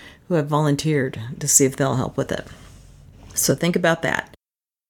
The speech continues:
Also, I actually had somebody ask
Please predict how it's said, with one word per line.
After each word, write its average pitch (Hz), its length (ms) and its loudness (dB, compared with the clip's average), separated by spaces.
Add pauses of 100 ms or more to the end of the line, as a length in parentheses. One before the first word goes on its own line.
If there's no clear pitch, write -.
(720)
Also, 330 580 4
I 226 160 4
actually 269 400 4
had 233 180 4
somebody 220 420 4
ask 190 480 0